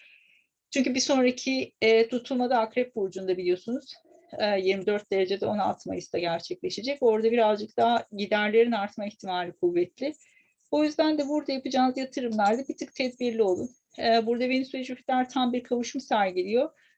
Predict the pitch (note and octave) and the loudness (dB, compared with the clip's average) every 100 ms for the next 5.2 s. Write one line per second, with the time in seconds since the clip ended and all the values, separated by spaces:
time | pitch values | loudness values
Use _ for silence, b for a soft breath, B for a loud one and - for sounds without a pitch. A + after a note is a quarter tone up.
0 | b A#3 A#3 A#3 B3+ B3+ B3 A#3+ B3 B3+ | b 2 2 2 2 2 2 0 0 0
1 | C4+ C4 B3+ A#3 A#3 A3+ C4 C#4 C#4 A3+ | -6 -4 -2 0 0 0 -2 -4 -4 -4
2 | C4 B3+ - B3+ A3 A3 F#3 F3 F3 F#3 | -4 -8 -4 -2 0 0 2 2 0 -2
3 | - E3+ E3+ F3+ A#3+ C4 B3+ A#3+ A3 A3+ | -2 -2 0 -2 -4 -4 0 0 0 0
4 | G#3+ - G3 - F3+ E3+ E3+ E3 D#3+ G#3 | -2 -4 -10 0 2 2 0 -4 -2 -2
5 | A#3 | -4